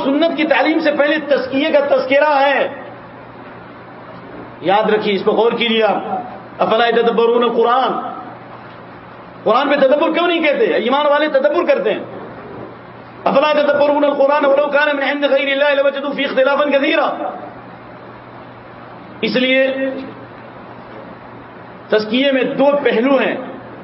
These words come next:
ایک ہے تخلیہ اور ایک ہے تحلیہ۔ یہ یاد رکھیے۔ کیا بھائی؟ تخلیہ اور تحلیہ۔ تخلیہ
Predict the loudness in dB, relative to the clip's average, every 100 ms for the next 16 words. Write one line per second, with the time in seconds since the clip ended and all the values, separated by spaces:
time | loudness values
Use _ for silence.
0 | -18 -18 -18 -18 -18 -18 -18 -18 -18 -18
1 | -18 -18 -18 -18 -18 -18 -18 -18 -18 -18
2 | -6 0 2 2 2 2 0 -2 -6 -8
3 | -4 0 2 2 2 4 4 4 4 2
4 | 0 0 0 -2 -4 -8 -4 0 2 2
5 | -2 -4 -10 -12 -16 -18 -18 -18 -18 -18
6 | -18 -18 -18 -18 -16 -2 0 2 2 0
7 | -2 -6 -12 -16 -16 -18 -16 -16 -16 -16
8 | -16 -16 -4 0 2 2 2 4 2 2
9 | 0 -2 -4 -8 -6 -2 0 0 0 0
10 | -4 -10 -14 -18 -18 -18 -18 -18 -16 -14
11 | -16 -16 -18 -18 -18 -18 -18 -18 -18 -18
12 | -18 -18 -18 -18 -18 -18 -18 -18 -18 -6
13 | 0 2 2 4